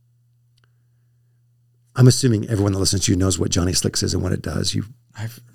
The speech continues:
Speaker 2: freaking hope so.
Speaker 1: Okay, so, right, so, and I, and I use Johnny Slicks products, and so, but I don't have a beard. I don't use the beard oil, but I use the other stuff, and, right, so, but you kinda went on a little rant this morning. That was a purposeful rant, and it,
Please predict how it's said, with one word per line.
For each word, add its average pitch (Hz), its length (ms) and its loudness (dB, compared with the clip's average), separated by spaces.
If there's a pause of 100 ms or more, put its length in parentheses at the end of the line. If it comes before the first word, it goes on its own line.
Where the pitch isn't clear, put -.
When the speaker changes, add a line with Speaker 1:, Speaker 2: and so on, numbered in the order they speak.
(120)
Speaker 2:
freaking 127 260 -8
hope 131 180 -8
so. - 120 -16
Speaker 1:
Okay, 98 280 -4
so, 104 260 0 (880)
right, 131 160 2 (140)
so, 139 260 4 (220)
and 156 240 6
I, 170 140 2 (120)
and 151 140 4
I 156 80 2
use 165 240 8
Johnny 139 220 2
Slicks 120 180 -4
products, 113 360 -2
and 107 140 -2
so, 120 100 -2
but 113 140 -2
I 123 40 2
don't 127 100 0
have 117 100 2
a 120 40 0
beard. 110 260 2
I - 20 0
don't 117 120 0
use 110 100 -2
the 110 60 -2
beard 107 180 0
oil, 101 120 -2
but 110 120 -4
I - 20 0
use 117 160 2
the 127 60 0
other 110 120 -2
stuff, 107 300 -6
and, 101 140 -6 (340)
right, 135 180 0
so, 131 280 2 (1200)
but 139 160 0
you 147 200 2
kinda 202 220 -2
went 135 180 0
on 131 60 4
a - 20 2
little 117 220 0
rant 180 280 -2
this - 200 -2
morning. 92 380 -4 (160)
That 107 140 -4
was 110 100 2
a 117 80 4
purposeful - 460 0
rant, 92 280 -2 (540)
and 127 120 4
it, 151 120 -2